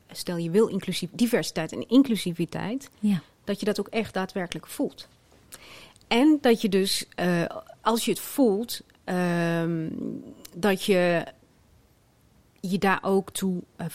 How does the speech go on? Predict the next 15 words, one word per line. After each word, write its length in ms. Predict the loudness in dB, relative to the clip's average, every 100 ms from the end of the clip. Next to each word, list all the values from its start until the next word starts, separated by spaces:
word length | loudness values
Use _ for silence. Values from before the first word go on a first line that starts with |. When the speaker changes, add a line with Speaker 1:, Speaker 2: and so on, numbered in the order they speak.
| -8
Speaker 1:
eh, 100 | -6 -4 -4
commit. 460 | 2 6 6 4 -10 -6 6
Speaker 2:
Ja. 260 | 8 8 4
Speaker 1:
Ik 120 | -10
was 140 | -8 -8
even 220 | -8 -8
op 100 | -6
zoek 140 | -4
naar 140 | -4 -4
een 180 | -2
Nederlands 320 | 0 0 4 6
Speaker 2:
Ja. 100 | 8
Speaker 1:
woord, 240 | 6 4
hè. 140 | 0 -2
Ehm, 640 | -4 -4 0 0 -2